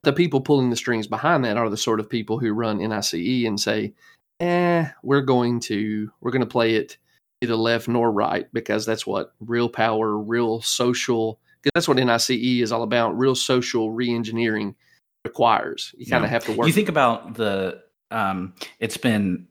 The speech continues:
Speaker 2: oh man, it's been a year, a, a couple of years, I think, now since I've read That Hideous Strength. I need to get back into it. But I think about the kind of the, the levels of hierarchy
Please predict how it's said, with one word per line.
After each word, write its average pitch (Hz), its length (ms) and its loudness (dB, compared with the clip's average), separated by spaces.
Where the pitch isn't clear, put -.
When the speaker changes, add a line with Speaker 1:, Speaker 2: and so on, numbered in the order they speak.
Speaker 2:
oh - 60 -8
man, - 160 -12
it's - 100 -14
been 110 140 -6
a 92 40 -2
year, 87 360 -6
a, 104 160 -8
a - 60 -10
couple 107 240 -4
of 87 80 -6
years, 82 220 -10
I 80 60 -12
think, 80 280 -16
now 80 160 -8
since - 200 -16
I've 82 140 -12
read 85 220 -10
That 78 100 -10
Hideous 82 240 -16
Strength. - 320 -16
I - 80 -8
need 185 160 -4
to 170 100 -14
get 92 160 -4
back 80 160 -2
into 92 220 -6
it. 80 120 -10
But 110 300 -8
I 113 80 -2
think 127 180 -2
about 104 220 0
the 104 100 -8
kind 104 240 -6
of 87 220 -8
the, 90 280 -12
the 113 100 -4
levels 101 360 -4
of 85 80 -14
hierarchy 98 840 -4